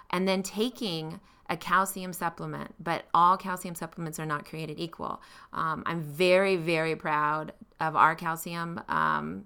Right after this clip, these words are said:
complex because it is very bioavailable. The clinical studies have been done on women specifically.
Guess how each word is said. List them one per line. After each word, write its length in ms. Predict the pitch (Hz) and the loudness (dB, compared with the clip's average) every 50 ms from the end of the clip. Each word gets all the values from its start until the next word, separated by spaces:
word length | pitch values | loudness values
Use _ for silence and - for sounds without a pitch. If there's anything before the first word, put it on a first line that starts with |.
| - _ - | -14 _ -6
complex 800 | - - 170 156 165 165 - 185 190 226 - - - - - - - - - - - - - - | 0 2 2 2 2 0 -2 -2 -2 -2 -4 -10 -16 -16 -18 -18 -20 -20 -20 -20 -20 -20 -8 -4
because 400 | 165 185 175 185 180 175 170 175 | -2 -2 -2 -2 -4 -4 -2 -2
it 140 | 160 156 160 | -4 -4 -2
is 240 | 160 160 156 160 - | -4 -4 -6 -8 -12
very 440 | - - 156 156 180 185 185 196 190 | -16 -14 -6 -2 2 2 4 4 2
bioavailable. 1000 | 170 175 165 160 160 156 156 151 151 156 151 151 151 156 - 156 156 151 156 156 160 | 2 2 0 0 0 -2 -6 -6 -6 -6 -6 -6 -6 -6 -6 -6 -6 -6 -6 -8 -8
The 100 | 160 160 | -8 -8
clinical 360 | - 180 175 185 175 - 175 | -6 -6 -6 -6 -8 -10 -8
studies 360 | - 165 165 165 165 165 165 | -6 -6 -4 -4 -6 -6 -6
have 180 | - 165 147 - | -6 -8 -6 -6
been 160 | 160 156 156 | -6 -8 -6
done 240 | 151 160 151 147 - - | -6 -4 -4 -4 -2 0
on 360 | 156 156 160 170 175 170 165 | 2 2 2 0 -2 -4 -4
women 420 | 170 180 185 185 175 180 180 185 | -2 -2 -2 -2 -2 -4 -6 -6
specifically. 1000 | 180 - - - 165 156 - - - - - 147 - - 156 151 151 156 165 | -8 -10 -10 -8 -8 -8 -8 -10 -12 -10 -12 -12 -10 -10 -8 -8 -8 -8 -10